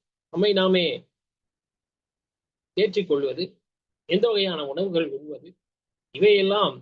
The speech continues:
இந்த கோடை காலத்திலே வேற எந்த சிந்தனையும் இல்லாமல் நம்மை அந்த வெயில் காலத்தை பற்றியே நினைக்க தோன்றுகிறது. இந்த அக்னி நட்சத்திர காலத்தை கோடை வெயிலின் உச்சகாலம் என்றும்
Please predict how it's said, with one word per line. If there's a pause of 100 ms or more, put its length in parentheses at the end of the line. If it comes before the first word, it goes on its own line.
(140)
இந்த
கோடை
காலத்திலே (260)
வேற
எந்த
சிந்தனையும்
இல்லாமல் (760)
நம்மை (840)
அந்த
வெயில்
காலத்தை
பற்றியே
நினைக்க
தோன்றுகிறது. (2750)
இந்த
அக்னி
நட்சத்திர
காலத்தை (1300)
கோடை
வெயிலின்
உச்சகாலம்
என்றும்